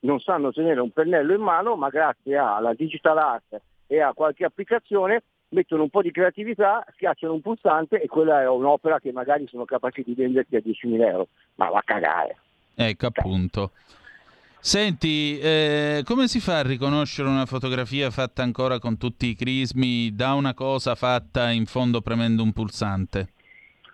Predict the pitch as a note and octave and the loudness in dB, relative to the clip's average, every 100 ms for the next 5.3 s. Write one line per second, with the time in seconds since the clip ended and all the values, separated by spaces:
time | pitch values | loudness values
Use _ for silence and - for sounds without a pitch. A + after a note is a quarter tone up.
0 | _ _ _ - F#3+ E3 B2 A#2 A2+ A2+ | _ _ _ -4 0 0 -2 -4 -2 -2
1 | G2+ C#3+ D#3 A#2 - _ _ _ _ _ | 0 2 2 0 -8 _ _ _ _ _
2 | _ _ _ _ - - - C3+ C#3+ F#3 | _ _ _ _ -20 -14 -2 0 2 2
3 | F3+ D3 D#3 C#3+ - A#2 A#2 A#2+ - D#3 | 0 -2 -6 -8 -2 2 2 2 2 0
4 | C3+ D#3+ D3 D3+ C#3+ - _ _ - D3 | 2 0 2 2 2 -4 _ _ -4 2
5 | D#3 C3+ C3 | 2 2 0